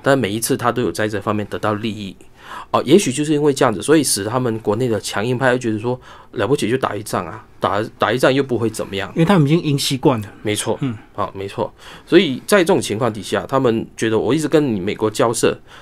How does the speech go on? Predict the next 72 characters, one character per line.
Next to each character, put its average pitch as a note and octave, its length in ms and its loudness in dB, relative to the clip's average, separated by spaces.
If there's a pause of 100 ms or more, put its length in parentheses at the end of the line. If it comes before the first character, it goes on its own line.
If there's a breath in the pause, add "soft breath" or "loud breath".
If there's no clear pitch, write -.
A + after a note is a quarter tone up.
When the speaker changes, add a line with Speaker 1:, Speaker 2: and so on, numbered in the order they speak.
Speaker 1:
那 D#3+ 160 2
你 C3 80 2
美 G#2+ 180 2
国 G#2 140 4
对 D3+ 220 4
我 G2+ 160 2
的 F2 140 0
那 B2+ 100 0
个 C3 100 4
反 G2 260 -4
应 A2+ 200 -2
不 A2+ 160 -4
是 - 120 -6
他 C3 220 0
心 B2+ 240 -4
中 B2+ 100 -2
所 D#2 180 -6
期 - 280 -6
待 A#2 180 2
的 G2 120 -4
那 G#2 140 2
样。 G2 40 0
Speaker 2:
没 G2+ 60 2
有 G#2 80 2
那 - 0 -
么 B2+ 80 0
有， A2 120 -6 (100)
嗯。 A#2 300 -2
Speaker 1:
对， G#2 140 -2
对。 F#2+ 160 -4 (180 loud breath)
也 B2 120 2
或 F#3 120 6
者 C3 120 2
说 D3+ 120 6
他 D#3 160 4
就 E3 120 4
觉 B2+ 160 2
得 B2 100 2
说， C#3 180 4 (120)
你 A#2 240 -2
不 C3+ 160 -2
尊 D#3+ 240 2
重 D#3+ 160 6
我 G2+ 120 4
身 D3 220 2
为 C3+ 100 4
一 A#2 60 2
个 C3 140 6
亚 G#2+ 200 -2
洲 C3+ 460 4
强 - 260 -2
权 A#2 240 0
的 A2+ 200 0
一 - 80 -6
个 A#2+ 100 0
地 C3+ 220 0
位， B2 260 4 (420 loud breath)
啊， G#2+ 180 -4
就， A2 280 2
就 G#2+ 300 0 (540)
不 C#3 100 -2
管 G#2+ 180 2
怎 G#2+ 100 -4
么 F#2+ 60 -6
样， G2 220 -2 (160)
打 - 180 -4
就 A2+ 140 -4
打 - 240 -12
吧， - 240 -10
这 A2 80 -12
样 - 100 -12
子。 - 120 -14